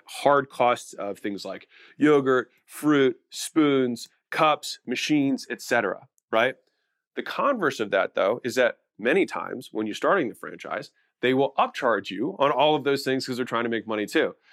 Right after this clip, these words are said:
So there's the theory and then there's the practicality. Now, a fun thing that I did when I was looking at opening my first yogurt store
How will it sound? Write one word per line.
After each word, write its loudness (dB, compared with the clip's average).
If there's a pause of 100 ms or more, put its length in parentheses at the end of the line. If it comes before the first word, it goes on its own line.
So 2
there's 2
the -2
theory 0
and 0
then 4
there's 2
the -4
practicality. 0 (320)
Now, 2
a -6
fun -2
thing 0
that 0
I 0
did 0
when 0
I 4
was 0
looking 0
at 2
opening 0
my 0
first 0
yogurt 4
store 2